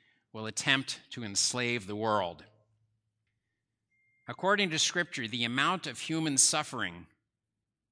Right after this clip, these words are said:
that will transpire during that period of time will be unprecedented in all of human history.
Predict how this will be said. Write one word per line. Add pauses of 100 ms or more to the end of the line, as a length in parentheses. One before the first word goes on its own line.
that
will
transpire (500)
during
that
period
of
time (520)
will
be
unprecedented
in
all
of
human
history.